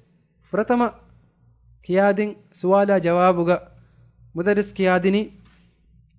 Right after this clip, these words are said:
ಐನ ಸಾಅತು. ಗಡಿ ಕೊಬಾತ ಜವಾಬುಗ ಮುದರ್ರಿಸ್ ಬುನದಿನಿ ಅಸ್ಸಾಅತು ಅಲ ಸರೀರಿ.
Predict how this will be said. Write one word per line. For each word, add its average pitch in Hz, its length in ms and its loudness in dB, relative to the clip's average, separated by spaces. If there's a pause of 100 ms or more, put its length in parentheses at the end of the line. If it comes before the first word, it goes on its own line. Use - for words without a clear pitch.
(220)
ಐನ 240 200 2 (220)
ಸಾಅತು. 196 680 -2 (1000)
ಗಡಿ 190 300 -2
ಕೊಬಾತ 202 460 2 (260)
ಜವಾಬುಗ 226 420 0
ಮುದರ್ರಿಸ್ 196 480 -6
ಬುನದಿನಿ 185 480 -6 (300)
ಅಸ್ಸಾಅತು 190 840 -2 (420)
ಅಲ 185 280 0
ಸರೀರಿ. 165 800 -4